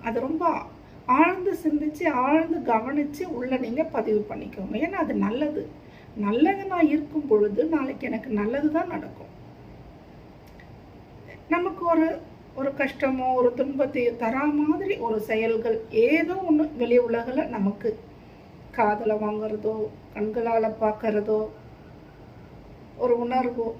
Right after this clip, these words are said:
இருக்குமே ஆனால் அதை நீங்கள் மேலோட்டமாக எடுத்துக்கொள்ளலாம்.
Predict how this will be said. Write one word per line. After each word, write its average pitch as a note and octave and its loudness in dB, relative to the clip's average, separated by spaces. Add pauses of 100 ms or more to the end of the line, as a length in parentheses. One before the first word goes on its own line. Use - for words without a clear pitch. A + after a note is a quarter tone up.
(560)
இருக்குமே F#4 0
ஆனால் G3+ -4 (200)
அதை A3 -8
நீங்கள் G#3 -4 (160)
மேலோட்டமாக D4+ 0
எடுத்துக்கொள்ளலாம். - -8